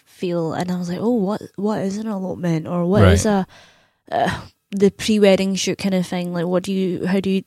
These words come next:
Speaker 1: how come this is really different from the pre-weddings that I have seen through?" 'Cause it's not really popular, it wasn't really popular around here anyway. It's only getting more popular now 'cause
Speaker 2: Yeah.
Speaker 1: of, you know, Pinterest and stuff. But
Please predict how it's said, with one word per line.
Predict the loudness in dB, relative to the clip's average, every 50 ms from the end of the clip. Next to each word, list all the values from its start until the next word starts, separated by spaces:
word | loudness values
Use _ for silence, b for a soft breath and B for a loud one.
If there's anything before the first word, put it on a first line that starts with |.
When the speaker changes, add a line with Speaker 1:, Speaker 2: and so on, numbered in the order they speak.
| _ _ -2
Speaker 1:
how | 2 4 4 2
come | 2 2 0 0 0
this | -2 -2 -2
is | -2 -4 -2 -2
really | -2 -4 -4 -4
different | -2 -4 -4 -2 -6 -6 -6 -6 -10
from | -6 -4 -4 -4 -2 -4 -4 -6 -8 -10 b b b b b b b b
the | -6
pre-weddings | -4 -2 -2 0 0 0 0 0 -2 -4 -4 -6
that | -6 -4
I | -2 0 2 2
have | 2 2 0 0
seen | -2 -2 -2 -2 -4 -4 -4 -6 -6 -8
through?" | -10 -10 -4 -2 0 0 2 2 0 0 0 0 0 0 0 0 -2 -2 -4 b b b b b b b b b
'Cause | 4 6 8
it's | 8 8 6 6 8
not | 8 8 8
really | 6 4 4 6
popular, | 6 4 2 2 2 0 4 6
it | 6 6
wasn't | 8 8 8 8 6 4 2 2
really | 4 2 2
popular | 2 0 -2 0 0 2 4 4
around | 6 6 4 4 2 2 2
here | 0 0 2
anyway. | 2 2 4 4 4 4 4 4 4 2 0 b b b b b b b b b b 2
It's | 4 4 6
only | 6 8 8
getting | 8 6 6 6 6
more | 4 4 4
popular | 4 2 0 2 2 2 2 2
now | 2 2 2 4 4 4 4 4 2 0 0 4
'cause | 6 6
Speaker 2:
Yeah. | 6 8
Speaker 1:
of, | 6 4
you | 4 4
know, | 2 2 2
Pinterest | 2 0 0 0 -2 -2 -2 -2 -2 -2 -4
and | -4 -4 -2
stuff. | -2 -4 -4 -4 b b b b b b b b _
But | 4 4 4